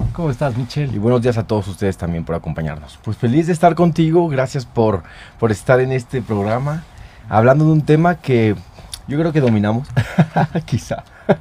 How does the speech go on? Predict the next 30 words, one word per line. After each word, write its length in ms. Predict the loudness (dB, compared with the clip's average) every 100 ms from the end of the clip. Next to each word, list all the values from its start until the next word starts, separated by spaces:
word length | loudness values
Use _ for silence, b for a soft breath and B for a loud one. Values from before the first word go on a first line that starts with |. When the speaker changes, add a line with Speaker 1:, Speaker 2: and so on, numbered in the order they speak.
| B B B B
Speaker 2:
porque 360 | 2 4 2
Speaker 1:
Sí. 80 | 4
Speaker 2:
en 120 | 4
este 200 | 4 4
año 120 | 4 4
de 60 |
pandemia 400 | 4 2 2 2 2
lo 80 | 2
hemos 180 | 0
ido 140 | 2 2
dominando 480 | 2 2 0 -2 -2
todos, 360 | -2 -2 -6
¿no? 120 | -4 -4
Speaker 1:
Exacto, 540 | -4 -2 -4 -6 -18 -8
pero 100 | -2
déjame 320 | 0 0 0
te 100 | -2
presento 420 | -6 -2 -2 -2
un 80 | -4
poquito, 360 | -4 -10 -12 -12
Speaker 2:
Por 120 | -12 -10
favor. 300 | -10 -8 -8
Speaker 1:
para 140 | -6
empezar 360 | -6 -6 -8 -8
un 80 | -6
poco 220 | -6 -6
diferente. 360 | -10 -14 -18 -20 -20 -20 -20 B B
Speaker 2:
Muy 80 | -14
bien. 160 | B -8
Speaker 1:
Eh, 600 | -2 2 4 4 4 4